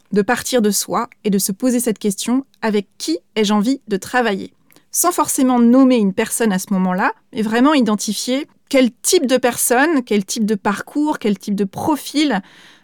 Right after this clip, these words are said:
euh, m'inspire et avec qui j'ai envie de travailler. Je crois que c'est très, très important de choisir une personne qui vous inspire confiance et qui vous inspire dans sa manière d'être.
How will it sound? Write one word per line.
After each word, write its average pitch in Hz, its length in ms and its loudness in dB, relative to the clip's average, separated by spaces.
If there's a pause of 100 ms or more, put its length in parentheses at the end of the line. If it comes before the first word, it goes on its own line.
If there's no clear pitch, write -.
euh, 202 160 2
m'inspire 220 600 2
et 226 60 2
avec 208 220 0
qui - 160 -6
j'ai 214 100 0
envie 196 160 0
de 196 60 -8
travailler. 190 500 -4 (100)
Je - 80 -16
crois 285 140 0
que 277 80 -4
c'est - 180 -4
très, - 260 -2
très 294 240 -2
important 254 360 0
de 240 100 4
choisir 220 360 -2
une 220 120 0
personne 214 520 -2 (380)
qui - 160 -4
vous 311 240 4
inspire 294 380 0
confiance 254 680 0 (240)
et 214 80 0
qui 240 160 -4
vous 254 240 2
inspire 277 440 2
dans 226 80 2
sa 214 160 -2
manière 220 420 2
d'être. 185 300 -4